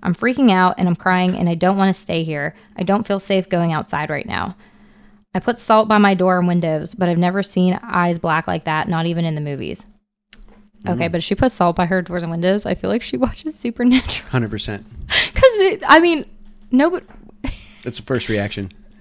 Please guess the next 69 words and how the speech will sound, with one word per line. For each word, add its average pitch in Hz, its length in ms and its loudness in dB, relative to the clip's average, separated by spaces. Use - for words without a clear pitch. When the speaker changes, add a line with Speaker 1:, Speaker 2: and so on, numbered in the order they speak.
Speaker 1:
who, 349 260 4
like, - 400 -2
no 294 200 8
other 359 160 12
movies 190 300 2
do - 180 -10
that. - 240 -8
Speaker 2:
I 320 100 -2
mean, 262 440 -4
it's - 280 -12
a 175 80 -4
pretty 127 240 -4
common 92 300 -6
trope 90 320 -8
that, 104 160 -6
like, 92 260 -6
Speaker 1:
In 208 140 4
Speaker 2:
salt 196 320 2
is 202 140 -4
Speaker 1:
where 202 140 4
else? - 360 -2
Speaker 2:
I 156 80 -4
mean, 113 200 -4
it's - 220 -10
just 104 220 -8
in 92 80 -8
general. 71 360 -12
Like, - 260 -14
so - 100 -6
in 107 160 -4
Speaker 1:
G-, - 60 0
Speaker 2:
general, 104 220 0
Speaker 1:
give 185 140 0
Speaker 2:
salt 202 120 6
Speaker 1:
me 202 100 6
Speaker 2:
is 202 80 -2
Speaker 1:
some 196 160 0
Speaker 2:
supposed 196 200 0
to 208 100 2
be - 80 0
Speaker 1:
examples. 180 580 -6
Speaker 2:
I - 120 -4
don't 208 100 2
Speaker 1:
What 214 80 -2
Speaker 2:
know. 117 120 0
You're 151 220 0
the 151 100 -2
witch 170 280 -4
here. 147 280 -4
Why 156 120 -4
do 180 100 -2
I 208 80 -2
know 175 120 -2
this 139 160 -6
and 147 100 -6
you 165 80 -4
don't? 185 240 -6
Speaker 1:
No, 202 340 4
I 202 100 4
don't 285 60 2
Speaker 2:
All 302 60 -2
Speaker 1:
think 294 100 4
Speaker 2:
right. 247 60 2
Speaker 1:
that 190 180 2
is, 175 120 -4
like, 165 120 -4
a - 40 -10
thing. - 380 -10
Speaker 2:
So 95 480 -2